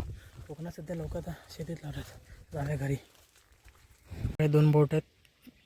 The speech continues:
ते इथून वाळू काढतात. हे बघा, इथे वाळू काढलेली आहे. किती मस्त वाटते बघा इथून, खूप भारी वाटते.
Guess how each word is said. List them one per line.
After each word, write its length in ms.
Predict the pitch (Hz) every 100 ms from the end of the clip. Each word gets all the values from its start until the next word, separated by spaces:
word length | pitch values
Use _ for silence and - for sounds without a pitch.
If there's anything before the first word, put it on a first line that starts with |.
| -
ते 60 |
इथून 420 | 143 - 160 151 147
वाळू 240 | 143 151
काढतात. 480 | 151 143 - 156 - - _ _ - - - - - - -
हे 120 | - 165
बघा, 100 | 147
इथे 180 | -
वाळू 220 | 151 147 147
काढलेली 460 | 151 147 156 156
आहे. 120 | 156 180 - _ _ _ _ _ _ - - - - - - - - _ _ _ _ _ _ _ _ _ _ - - _ _ _ - - _ _ _ - - -
किती 200 | - 165
मस्त 300 | 156 - -
वाटते 280 | 156 - 156
बघा 200 | 156 156
इथून, 220 | - 151 - - - - - - - - - - - - - - - - - - - - - - - - - - - - - - - -
खूप 140 | 160
भारी 260 | 147 143 151
वाटते. 420 | 147 - 147